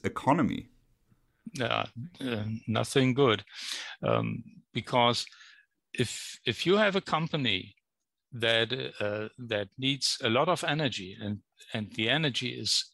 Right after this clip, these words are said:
Speaker 2: is that high as it is today, and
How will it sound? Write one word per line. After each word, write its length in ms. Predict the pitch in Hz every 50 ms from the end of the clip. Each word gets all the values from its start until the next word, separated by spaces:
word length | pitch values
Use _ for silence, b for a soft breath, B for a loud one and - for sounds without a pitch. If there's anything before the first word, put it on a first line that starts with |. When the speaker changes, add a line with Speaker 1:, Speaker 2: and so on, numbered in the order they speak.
| _ -
Speaker 2:
is 260 | 117 101 101 113 104
that 260 | 98 143 180 214 214 -
high 340 | - 190 196 190 160 120
as 160 | 107 107 110 120
it 200 | 127 120 - -
is 460 | 147 131 127 123 - - - - _ -
today, 440 | 120 101 104 98 101 117 151 165 b b b b b b b b _ -
and 260 | 175 180 165 160